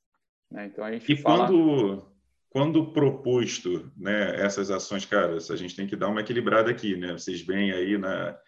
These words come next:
Speaker 2: quando vocês propõem, é,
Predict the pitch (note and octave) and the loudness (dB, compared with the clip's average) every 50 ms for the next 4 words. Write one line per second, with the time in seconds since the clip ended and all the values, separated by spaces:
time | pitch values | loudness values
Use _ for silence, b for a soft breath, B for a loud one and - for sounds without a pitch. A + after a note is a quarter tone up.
0 | b b _ - G#2+ A2 B2+ B2+ - C3+ C3+ - - - A#2+ - - A#2 A2+ G#2+ | b b _ -8 -4 -2 -2 -2 -2 -4 -4 -2 0 0 0 0 0 -2 0 0
1 | G2+ F2+ F2 - b b b b b b _ - - G2 G2 F#2+ F#2 F2+ F#2 F2+ | 0 -2 -4 -10 b b b b b b _ -4 -2 0 0 2 2 0 0 -2
2 | F2+ - - - | -2 -4 -8 -10